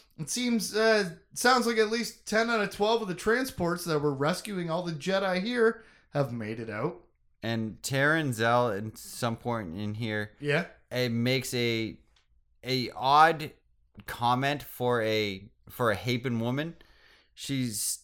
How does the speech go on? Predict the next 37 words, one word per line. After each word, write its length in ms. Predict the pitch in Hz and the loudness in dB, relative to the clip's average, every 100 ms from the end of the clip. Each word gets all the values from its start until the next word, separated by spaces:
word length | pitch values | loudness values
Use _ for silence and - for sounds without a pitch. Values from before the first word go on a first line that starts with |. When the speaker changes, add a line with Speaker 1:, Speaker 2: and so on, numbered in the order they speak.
| - | 0
Speaker 2:
tells 400 | 147 143 156 135 | 4 6 6 2
Leia 440 | 123 120 135 147 123 | 2 4 4 4 2
that 340 | 113 104 - _ _ 107 | 2 0 -10 _ _ -2
Han 340 | 127 139 143 | 4 4 4
was 120 | 120 | 0
a 80 | 107 | -2
good 340 | 95 135 131 - | 0 0 0 0
pick. 300 | 135 147 - | 0 0 -4
He, 560 | - - 104 90 98 | -16 -12 -10 -6 -6
she's 300 | - - 120 | -4 -2 -2
impressed 600 | 104 - - 131 123 - | -4 -8 0 2 2 0
with, 440 | 101 104 104 - - _ - | -6 -4 -4 -6 -20 _ -10
with 240 | 110 98 | -6 -6
Han 380 | - 117 113 98 | -2 0 0 0
doing, 460 | 107 110 104 101 98 | -2 -2 -2 -4 2
Speaker 1:
Right. 440 | 147 127 95 101 | 2 2 -2 -4
Speaker 2:
doing 220 | 123 120 | 0 2
this 140 | 110 - | 0 -4
flying. 440 | - 117 104 90 | -2 0 2 -2
Speaker 1:
She 180 | 85 165 | -4 -4
gives 540 | 135 165 185 185 - - _ _ - - - | -2 0 0 -2 -8 -16 _ _ -20 -12 -8
a 80 | 123 | -6
compliment 880 | - 160 165 - 127 123 107 101 - _ | 2 6 6 4 -4 -4 -6 -8 -14 _
Speaker 2:
To 160 | - 117 | 0 2
a 40 | |
man. 160 | 104 113 | 4 6
Speaker 1:
to 200 | 185 143 | 6 6
a 40 | 120 | 4
man. 680 | 131 160 156 147 131 127 | 6 8 8 6 4 2
Speaker 2:
<laughs> 40 | 107 | 4
Yeah. 260 | 123 104 - - - | 6 4 2 -16 0
Speaker 1:
Which 240 | 147 175 | 2 4
is 160 | 160 139 | 2 4
so 220 | 165 139 | 6 4
funny, 360 | - 131 113 95 | 4 0 0 -2
right? 220 | 92 95 | -4 -4
Like, 240 | 92 90 | -6 -8